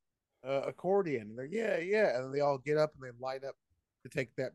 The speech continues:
big picture of, you know, the partisans in the fucking woods. And there's accordion playing in that scene. That's, like, I think some of the only music that plays. That's the thing we didn't mention. There's not, like, music, really.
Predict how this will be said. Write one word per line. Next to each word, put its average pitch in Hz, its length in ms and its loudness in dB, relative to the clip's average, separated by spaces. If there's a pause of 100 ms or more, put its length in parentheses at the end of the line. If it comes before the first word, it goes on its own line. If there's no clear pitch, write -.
big 139 340 2
picture 135 540 -4
of, 120 120 -8
you 135 120 -10
know, 127 100 -6
the 123 100 -10 (120)
partisans 143 720 -4
in 143 80 -12
the 135 160 -16
fucking 139 320 -10
woods. 147 580 -2 (520)
And 127 220 -8
there's 120 180 -6
accordion 160 420 2
playing 135 220 0
in 127 100 -4
that 143 180 -2
scene. 117 380 -6 (720)
That's, 139 180 -2
like, 180 140 4
I 156 80 4
think 127 240 -4 (160)
some 143 160 0
of 131 80 4
the 131 60 4
only 120 140 2
music 117 340 0
that 110 140 -6
plays. 104 240 -4 (280)
That's 226 140 2
the 254 80 -8
thing 160 160 0
we 139 80 2
didn't 123 180 6
mention. 127 400 -2
There's 147 180 2
not, 262 100 6
like, 135 140 4
music, 117 480 -4
really. 87 220 -10